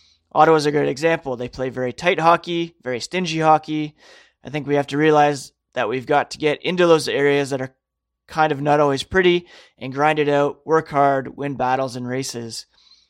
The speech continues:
Sometimes it's better to simplify the game than try something that's not working today that was working before." That's a really good point. Maybe the Bruins,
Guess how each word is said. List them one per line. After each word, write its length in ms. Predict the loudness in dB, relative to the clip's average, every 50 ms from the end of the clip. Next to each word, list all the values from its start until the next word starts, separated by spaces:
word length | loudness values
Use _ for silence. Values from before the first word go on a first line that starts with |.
| _ _
Sometimes 440 | _ -6 -6 -4 0 2 0 0 0
it's 120 | -6 -10 -4
better 260 | -2 0 0 0 -2
to 100 | -4 -6
simplify 480 | -4 -4 -4 -4 -4 -6 0 2 2
the 120 | 2 2 -2
game 300 | -2 -4 -4 -6 -6 -6
than 160 | -8 -10 -10
try 240 | -8 -4 -2 -2 -2
something 340 | -2 -4 -8 -8 -8 -8 -8
that's 220 | -8 -8 -8 -4
not 180 | -4 -4 -2 -2
working 500 | -4 -6 -6 _ -10 -10 -10 -10 -12 -16 _ _ _ _ _ _ _ _ _ _ _ _ _
today 520 | -12 -2 2 4 4 4 4 2 0 -2 _ _
that 160 | -4 -4 -4
was 160 | -4 -8 -6
working 300 | -8 -8 -8 -8 -12 -12
before." 540 | -12 -14 -12 -10 -6 -4 -4 -4 -6 -8 _ _ _ _ _ _ _ _ _ _ _ _ _ _ -20 _ _ -20 _ _
That's 200 | -6 -4 -2 0
a 60 | 2
really 220 | 2 2 2 2
good 160 | 0 -2 -4 -2
point. 300 | 0 2 2 2 0 -2
Maybe 200 | -4 -2 -2 -2
the 80 | -4
Bruins, 540 | -4 -4 -4 -2 -2 -2 -4 -6 -8 -12